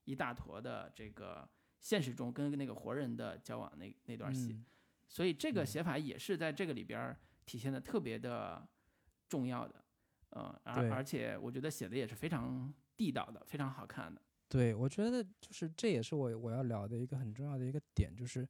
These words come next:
Speaker 2: 这个，这个，这个剧里边儿它所表达的所谓的社会问题，其实是相对比较与时俱进的。我们原先传统看的很多那，这一类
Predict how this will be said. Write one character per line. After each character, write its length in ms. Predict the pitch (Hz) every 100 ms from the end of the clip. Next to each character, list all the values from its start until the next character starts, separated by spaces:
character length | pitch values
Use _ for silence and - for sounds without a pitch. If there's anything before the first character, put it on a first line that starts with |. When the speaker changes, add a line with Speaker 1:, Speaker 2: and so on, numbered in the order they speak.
| - - -
Speaker 2:
这 140 | - 214
个， 120 | 165 156 _ _ _ _ _ -
这 160 | -
个， 120 | 175 147
这 180 | -
个 80 | 180
剧 260 | 165 - 170
里 220 | 120 87
边 180 | - 113
儿 120 | 127 -
它 220 | - 151
所 380 | 160 - 107 85 _ _ _ -
表 280 | 123 87 71
达 360 | - 90 101 -
的 280 | - 123 117 -
所 320 | - - 107
谓 160 | 101 135
的 100 | 139
社 260 | - - 156
会 140 | 120
问 240 | 117 110 110
题， 400 | - - 78 87
其 180 | - 147
实 220 | 170 175
是 340 | - 180 143 - _ - - - _ _ -
相 280 | - 214
对 140 | 226 180
比 100 | 127
较 180 | 135 143
与 120 | 101
时 160 | -
俱 160 | 127 143
进 240 | 139 175
的。 100 | 113
我 120 | 98 110
们 120 | 113
原 200 | 113 131
先 260 | 170 208 220
传 180 | 196 208
统 120 | 110
看 240 | - 160
的 80 | 135
很 280 | 123 101 95
多 260 | 139 156
那， 300 | 202 208 175 120
这 220 | - 180 143
一 60 |
类 300 | 143 151 131